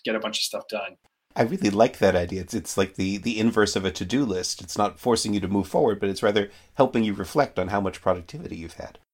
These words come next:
Speaker 1: That's, like, something that I haven't heard a lot of. I picked it up from somebody else, but I,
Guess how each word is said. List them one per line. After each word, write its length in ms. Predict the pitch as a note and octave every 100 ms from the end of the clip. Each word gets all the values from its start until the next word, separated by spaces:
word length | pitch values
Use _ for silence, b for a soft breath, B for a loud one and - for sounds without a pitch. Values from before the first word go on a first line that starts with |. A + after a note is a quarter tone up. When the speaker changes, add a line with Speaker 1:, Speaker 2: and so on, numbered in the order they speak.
| _ _ _ _ -
Speaker 1:
That's, 300 | E3 F3 -
like, 120 | A3
something 220 | G#3+ F#3
that 100 | E3
I 100 | D3
haven't 260 | D#3 E3+ D3+
heard 320 | D#3 D#3 C#3+
a 60 | C3
lot 200 | C3+ C3+
of. 140 | B2
I 140 | C#3
picked 220 | C#3+ A3 G#3+
it 60 |
up 140 | D3 C#3+
from 100 | B2+
somebody 360 | C#3+ C3 B2+
else, 180 | B2 A2+
but 100 | B2
I, 240 | - B2+